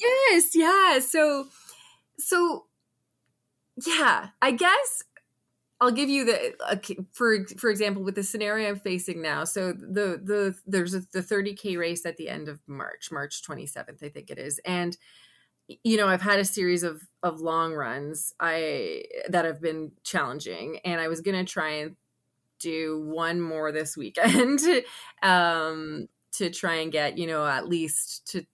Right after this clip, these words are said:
to twenty-five, twenty-six. I, I have no desire to get to the thirty or anything like that.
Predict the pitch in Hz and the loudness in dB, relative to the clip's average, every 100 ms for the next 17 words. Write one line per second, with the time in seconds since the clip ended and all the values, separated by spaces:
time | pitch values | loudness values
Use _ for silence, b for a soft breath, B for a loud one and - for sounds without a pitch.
0 | _ - 180 - 160 151 151 - - - | _ -10 -8 -6 -6 -8 -12 -20 -12 -6
1 | 131 135 139 143 - 160 147 143 - 120 | -4 -2 -4 -6 -8 -8 -4 -2 -2 -4
2 | - - 156 165 160 156 156 147 151 135 | -6 -2 -2 -2 -4 -4 -4 -4 -4 -4
3 | 135 - - - 147 - 151 - 147 143 | -4 -8 -10 -12 -14 -10 -8 -8 -8 -8
4 | 147 165 147 147 139 147 | -8 -8 -6 -6 -4 -4